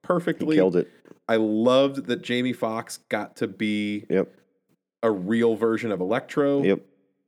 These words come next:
Speaker 1: Um, I, Thomas Hayden Church's Sandman still just
Speaker 2: Yep.
Speaker 1: was kinda
Speaker 2: Sandman.
Speaker 1: whatever to me,
Speaker 2: Yeah.
Speaker 1: like he was <laughs> the third time.
Speaker 2: Yep. Yep.
Speaker 1: Um,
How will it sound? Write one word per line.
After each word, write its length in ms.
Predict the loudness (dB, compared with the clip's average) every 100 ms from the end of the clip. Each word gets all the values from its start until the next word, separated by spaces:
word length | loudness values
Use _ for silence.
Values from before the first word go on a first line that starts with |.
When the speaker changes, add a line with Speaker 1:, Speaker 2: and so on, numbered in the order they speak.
| _
Speaker 1:
Um, 440 | -2 0 0 -4 -10 _ _ _ _ _ _ _ -6
I, 60 | -6
Thomas 460 | -4 -4 0 2
Hayden 200 | 2 0
Church's 460 | 0 -2 -2 -4 -6 _
Sandman 600 | -4 -2 -2 -2 -4 -8
still 380 | -6 0 0 -2
just 340 | -4 -6 -8 -10 -2
Speaker 2:
Yep. 200 | -2 -2 -8
Speaker 1:
was 240 | -10 -10 -14 _
kinda 140 | 0 2
Speaker 2:
Sandman. 140 | 4
Speaker 1:
whatever 300 | 2 2 0
to 120 | -2 -2
me, 200 | 0 2
Speaker 2:
Yeah. 100 | 4
Speaker 1:
like 80 | 2
he 60 | 0
was 260 | 0 -2
<laughs> 0 |
the 100 | -6
third 400 | -4 -2 -2 -2
time. 140 | 0 2
Speaker 2:
Yep. 380 | 2 0 -6 -4
Yep. 440 | 0 0 -4 _ -4
Speaker 1:
Um, 400 | -2 -2 -6